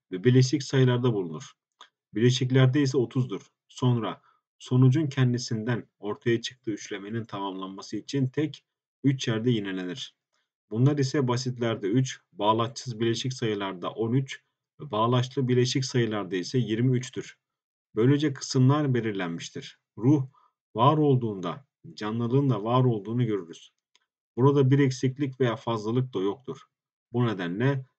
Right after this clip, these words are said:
nefsin bir etkisi olan mevcut bir varlığı yoktur. Söz gelişi kendisine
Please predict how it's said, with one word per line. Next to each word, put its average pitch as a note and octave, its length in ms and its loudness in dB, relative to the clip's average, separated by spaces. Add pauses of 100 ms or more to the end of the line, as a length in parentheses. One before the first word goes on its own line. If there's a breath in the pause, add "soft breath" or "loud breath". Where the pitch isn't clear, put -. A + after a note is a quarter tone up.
(120)
nefsin A#2+ 460 -2
bir C3+ 100 6
etkisi B2+ 420 2
olan C3 260 2
mevcut G#2+ 460 -8
bir G#2 80 -2
varlığı G#2 460 -4
yoktur. - 460 -6 (760)
Söz B2 300 -2
gelişi C3 500 2 (1000)
kendisine B2 640 2